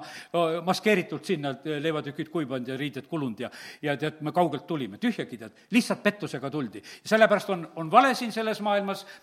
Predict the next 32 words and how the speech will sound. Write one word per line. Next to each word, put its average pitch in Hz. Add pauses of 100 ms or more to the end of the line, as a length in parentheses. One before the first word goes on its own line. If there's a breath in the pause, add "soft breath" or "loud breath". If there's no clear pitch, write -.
(140)
on 151
vandenõud 226
siin 214
selles 196
maailmas 190 (340 loud breath)
ja, 185 (160)
ja 180
mis 220
eesmärgil? 170 (400 loud breath)
Et 202 (100)
tegelikult 185
imbuda 226
nende 208
hulka, 185
et, 175 (300)
takistada 180
tööd. 156 (320 loud breath)
Tuleme 214
nende 196
sekka, 151
neli 170
viis 147
on 139
öeldud. 107 (800 loud breath)
Ja -
tapame 143 (380)
ning 139
lõpetame 117
nende 104
töö. 135 (720)
Lihtsalt 294
selline 151